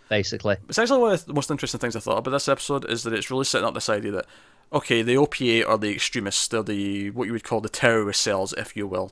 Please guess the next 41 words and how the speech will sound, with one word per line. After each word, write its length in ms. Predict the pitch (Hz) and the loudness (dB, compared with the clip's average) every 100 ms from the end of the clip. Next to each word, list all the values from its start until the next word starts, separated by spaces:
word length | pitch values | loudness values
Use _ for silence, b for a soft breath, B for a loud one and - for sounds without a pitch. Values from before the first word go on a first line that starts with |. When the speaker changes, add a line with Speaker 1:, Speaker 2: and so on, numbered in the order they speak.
| - | -8
Speaker 2:
to 140 | 98 98 _ - | -8 -8 _ -6
go, 100 | - | 0
Speaker 1:
Yes. 220 | 113 107 104 - | 0 0 -2 0
Speaker 2:
go 120 | 131 | 4
really 240 | 120 110 | 4 2
extreme 240 | 101 - 107 | 0 -4 -4
with 40 | 104 | -4
the 40 | |
terminology. 640 | - 101 104 110 104 104 104 B B B | -2 -2 2 2 0 -2 -6 B B B
But 80 | 123 | 4
then 120 | 135 | 6
you've 80 | 139 | 6
got 80 | 113 | 2
these 160 | 123 117 | 2 4
regular 300 | 110 110 98 | 4 2 -2
people 340 | 139 - 117 | -4 0 0
in 200 | - 110 | 2 0
the 60 | 110 | 0
same 440 | - 110 104 98 - | 0 2 0 -4 -8
group 260 | - 143 - | 0 0 0
of 100 | 110 | -2
people, 260 | - 135 117 | -4 -2 -2
the 80 | 104 | 2
Belters, 540 | 113 104 82 92 - b b | 4 4 0 -2 -4 b b
who 220 | - 120 110 | 2 2 2
Speaker 1:
Yes. 180 | - - | -6 0
Speaker 2:
don't 140 | 147 147 | 2 2
want 200 | 113 104 | 0 0
this, 160 | - | 0
and 200 | 101 107 | 0 0
he's 220 | 107 131 | 0 -2
clearly 460 | - - 143 135 117 | -4 0 4 4 4
is 80 | 104 | 2
shocked 300 | - 117 - | 4 4 4
by 120 | 107 | 2
this, 160 | 107 107 | 2 0
and 80 | |
it's 80 | 104 | -2
violent 300 | 104 104 107 101 | 0 2 0 -4
to 60 | |
him. 260 | 104 101 | -4 -4